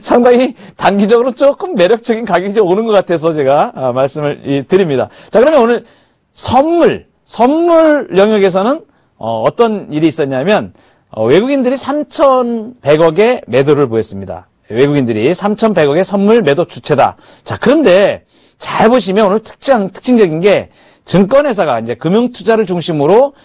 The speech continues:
현물 천육백억 매수인데 선물도 이천오백억 매수입니다. 현 선물을 강력하게 매수를 했어요. 자, 프로그램 정도로 만약에 인식이 된다면 선물을 매수하지 않고 현물 매수할 때는 선물을 파는 게 일반적인데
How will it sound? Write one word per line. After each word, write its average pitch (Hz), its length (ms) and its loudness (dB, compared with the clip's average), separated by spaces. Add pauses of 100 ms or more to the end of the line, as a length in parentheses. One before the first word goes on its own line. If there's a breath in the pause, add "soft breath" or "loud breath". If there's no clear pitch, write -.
(140 soft breath)
현물 285 460 2
천육백억 247 640 0
매수인데 143 640 0 (340)
선물도 269 540 2
이천오백억 165 880 0
매수입니다. 113 580 -4 (340 soft breath)
현 285 280 0
선물을 302 580 0
강력하게 190 540 0
매수를 143 320 -2
했어요. 190 480 0 (480 loud breath)
자, - 260 0
프로그램 285 580 2
정도로 233 520 0
만약에 185 420 -4
인식이 165 320 -4
된다면 156 600 -2 (360 soft breath)
선물을 254 680 2
매수하지 170 680 0
않고 190 540 0 (160)
현물 226 340 0
매수할 175 340 0
때는 170 200 -2
선물을 214 340 -2
파는 202 360 -2
게 196 80 2
일반적인데 147 760 0